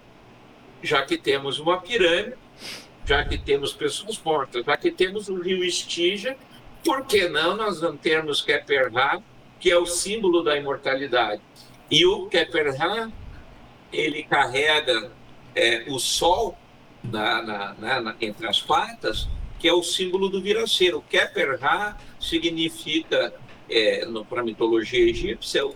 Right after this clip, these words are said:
o símbolo do vir a ser. E as múltiplas encarnações.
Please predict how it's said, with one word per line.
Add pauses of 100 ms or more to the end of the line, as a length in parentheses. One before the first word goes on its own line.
o
símbolo
do
vir
a
ser. (340)
E
as
múltiplas
encarnações.